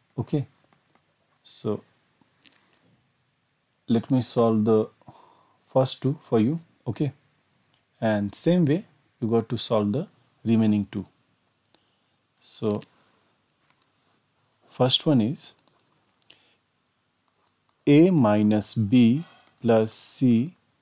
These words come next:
has to be multiplied with A minus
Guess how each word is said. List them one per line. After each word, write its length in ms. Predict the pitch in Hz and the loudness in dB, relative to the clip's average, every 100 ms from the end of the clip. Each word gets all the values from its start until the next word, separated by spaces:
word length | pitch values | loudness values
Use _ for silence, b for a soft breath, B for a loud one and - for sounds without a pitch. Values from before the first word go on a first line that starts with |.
| _ _ _ _ _ _ _ _ _ _ _ _ _ _ _ _ _ _ _ _ _ _ _ _ _ _ - | _ _ _ _ _ _ _ _ _ _ _ _ _ _ _ _ _ _ _ _ _ _ _ _ _ _ -4
has 200 | 127 117 | -2 -2
to 100 | - | 0
be 80 | 120 | 2
multiplied 600 | 117 113 104 - 123 120 | 4 2 -2 0 2 2
with 180 | 110 143 - - _ - | 0 -2 -6 -20 _ -4
A 200 | 135 151 | 0 2
minus 840 | 143 113 107 107 107 - - - | 2 0 0 -2 -4 -10 -18 -20